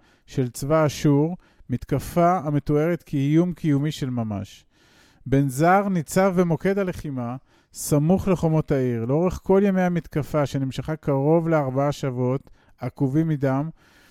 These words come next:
הוא מלווה את הלוחמים, את הפצועים ואת ההרוגים, ומשמש הן כמקור החדשות המרכזי, והן כמרגיע הלאומי עבור התושבים המבוהלים, המחפשים שביב של תקווה בתוך התופת המאיימת.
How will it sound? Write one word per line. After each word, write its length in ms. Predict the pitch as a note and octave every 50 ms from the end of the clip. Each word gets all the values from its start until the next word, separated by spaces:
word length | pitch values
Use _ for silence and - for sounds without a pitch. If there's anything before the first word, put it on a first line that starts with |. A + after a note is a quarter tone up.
| _ _ -
הוא 120 | C#3 C3+
מלווה 420 | D3 D3 D3 D3 C3 B2+ E3+ G3
את 100 | G3+ -
הלוחמים, 600 | G3+ F#3 F3 D#3+ - - D#3+ D#3 D#3 D#3 D#3 C#3+
את 120 | C#3 - -
הפצועים 500 | C#3 - - - - D3 D3 D#3+ F3 E3+
ואת 180 | D#3 D3+ - -
ההרוגים, 500 | C#3 C3 B2+ B2+ B2 A#2 C3 C3+ C#3+ D3
ומשמש 800 | C3+ B2+ B2+ A#2+ - - C#3 C#3+ D#3 F3+ F#3+ F#3+ E3+ - - -
הן 220 | D#3+ F3 F#3 F#3 F3
כמקור 480 | - F3+ D#3+ D#3 C#3+ - - E3 E3 E3
החדשות 600 | D3 - D#3 C#3+ C3+ C3 - - - F3+ F3 -
המרכזי, 680 | E3 D3 C#3 B2+ - - C#3 B2 A#2 B2+ D3 D#3+ E3+ E3+ - _ _ _ _ _ _ _ -
והן 440 | A#2+ B2 C3 A2+ D3+ F3 F#3+ F#3+ F3+
כמרגיע 580 | - F3 D3 C#3+ C#3 C3 B2 C3+ E3 F3+ F3
הלאומי 500 | E3 D#3 D3 C#3 C3+ C3 C#3+ D#3 E3+ E3+
עבור 280 | D3+ C3 C3+ D#3 D3+ D3
התושבים 540 | D3 - C3+ - - C#3+ B2+ B2+ D#3 F3 F3+
המבוהלים, 720 | F3 E3+ D#3 C3+ A#2 C3 C3 C3 B2+ C3 D3 D#3 D#3+ D#3+ D3+ - _ _ _ _ _ _ -
המחפשים 680 | - A#2 A#2+ B2 - C#3 A#2+ - - - E3+ E3+ E3+ D#3
שביב 380 | - - - C3 C#3+ E3 E3+
של 180 | D#3+ - - D3
תקווה 540 | - - C3+ A#2 - - B2+ D3 D3+ D3+ D3+
בתוך 400 | C3+ B2 - - D3+ C#3+ - -
התופת 500 | B2 _ - - D3 - - B2+ - -
המאיימת. 480 | A#2+ A2+ G#2+ G#2 G2+ G2 F#2+ F#2+ F2+